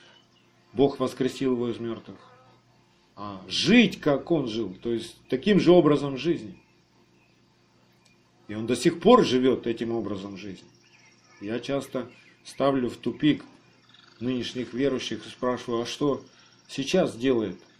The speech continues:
Иисус Христос на небесах, что Он сейчас делает? То есть Он что, нарушает там заповеди или как? Или Он продолжает соблюдать их?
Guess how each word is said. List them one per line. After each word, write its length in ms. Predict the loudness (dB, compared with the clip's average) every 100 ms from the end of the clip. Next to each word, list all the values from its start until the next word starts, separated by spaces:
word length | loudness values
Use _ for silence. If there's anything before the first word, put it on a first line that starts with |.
| _ _ _ _ _ _ _ _ _ _ -10
Иисус 320 | -6 -4 -4
Христос 580 | -4 -6 -4 -6 -8 -10 -20 _ _ _ _ _ _ -12
на 120 | -8
небесах, 520 | -6 -6 -6 -8 -10
что 200 | -8 -4
Он 120 | -4 -6
сейчас 400 | -10 -8 -8 -8
делает? 380 | -12 -12 -12 -20 _ _ _ _ _ _ _ _ _ -10
То 80 |
есть 140 | -10 -6
Он 160 | -8
что, 320 | -8 -8 -8 -10 _ _ -6
нарушает 600 | -2 -2 4 6 6 2
там 180 | -6 -2
заповеди 480 | -4 -2 -4 -2 -4
или 140 | -4
как? 240 | -6 -10 -12 -20 -20 _ -20 -20 _ -20 -20 -20 _ _ _ _ _ _ _ _ _ _ _ 0
Или 160 | 4
Он 140 | 4 6
продолжает 600 | 4 4 6 8 6 4
соблюдать 520 | -2 -2 -2 -4
их? 60 | -10